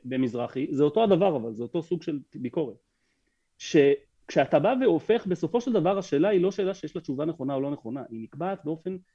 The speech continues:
לחלוטין טהור על שיקול דעת השופט. הדבר הזה הוא לא משפט. זאת הטענה, זאת כל הטענה. אנחנו בעצם טוענים שעקרון שלטון החוק מחייב שעילת הסבירות, כפי שהיא, אה,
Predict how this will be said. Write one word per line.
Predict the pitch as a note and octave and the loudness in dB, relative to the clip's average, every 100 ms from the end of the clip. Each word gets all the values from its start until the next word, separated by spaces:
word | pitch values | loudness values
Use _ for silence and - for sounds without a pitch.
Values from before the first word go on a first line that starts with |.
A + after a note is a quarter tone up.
| _ _ - | _ _ -4
לחלוטין | C#3 D#3+ D3 G#3 A3+ | -2 0 0 0 -4
טהור | - B2+ F3 G#3 | -2 0 2 2
על | D3 | 0
שיקול | D3 - D#3 | -4 -4 -4
דעת | C3 D3+ D#3 | -2 -6 -8
השופט. | B2 B2 - A2 _ _ _ | -16 -18 -16 -16 _ _ _
הדבר | A#2 B2 F#3+ | -8 0 0
הזה | A3+ G3 | 2 4
הוא | G#3 | 6
לא | D#3+ | 6
משפט. | D#3 - - - _ _ _ _ _ _ _ | 4 -2 -10 -12 _ _ _ _ _ _ _
זאת | - B2+ B3 | 0 4 4
הטענה, | D4 C4+ F#3+ G#3 - _ _ _ _ | 4 2 2 0 -6 _ _ _ _
זאת | A#2 D3 A3+ | -2 0 0
כל | - G#3+ C4 | 2 4 4
הטענה. | - B2 G#2+ F#2 | 0 -4 -6 -12
אנחנו | A#2 B2+ | -12 -6
בעצם | C3+ G#3 A#3+ | -4 -2 -4
טוענים | F3+ E3 G3+ | -2 -2 -4
שעקרון | F3 C3+ A#2+ C#3+ F3+ | -6 -6 -6 -4 -4
שלטון | A3 G#3 - F3+ | -6 -12 -8 -8
החוק | C#3 - C4+ - _ _ _ - | -10 -12 -14 -14 _ _ _ -6
מחייב | C3+ - C3 G#3 G#3 A2+ _ _ | -4 -2 0 0 -2 -8 _ _
שעילת | - D3 C3 E3+ - | -6 2 4 4 0
הסבירות, | G3+ C#3 C#3 F3 F3+ | -6 -6 -4 -2 -4
כפי | - - F#3 | -8 -8 -6
שהיא, | D#3+ C#3 E3+ A#2 _ _ _ | -4 -4 -4 -6 _ _ _
אה, | - | -8